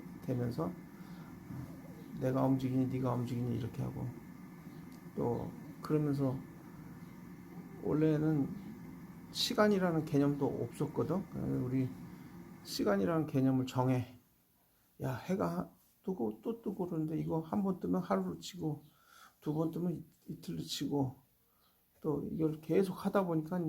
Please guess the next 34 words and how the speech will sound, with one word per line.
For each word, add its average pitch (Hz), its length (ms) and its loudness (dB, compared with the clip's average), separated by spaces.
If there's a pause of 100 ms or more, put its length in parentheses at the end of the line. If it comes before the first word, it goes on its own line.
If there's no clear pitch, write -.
(340)
뭐 143 320 -2 (380)
봄, 160 180 4
여름, 170 180 4
가을, 143 240 4
겨울이 147 260 2
있네. 135 480 4
그러니까 - 360 -12 (720)
그걸 143 200 -2
봄, 151 200 4
여름, 147 180 4
가을이, 131 360 2
그걸 131 240 2
일 127 140 4
년이라고 127 380 4
치자. - 340 -10 (1080)
또 - 160 -6
그걸 139 380 2
또 147 320 -4
나눠가지고 143 640 2
한 185 200 4
시간이라고 151 520 2
치고, - 380 -6
뭐 135 220 2
일 135 200 6
분이라고 139 380 0
치고, - 220 -8
일 139 200 0
초라고 156 340 0
치고, - 320 -12 (760)
이렇게 - 140 -20
또 170 100 -4
나눠. 135 360 -2 (1500)
그래서 143 340 2
막 139 260 -2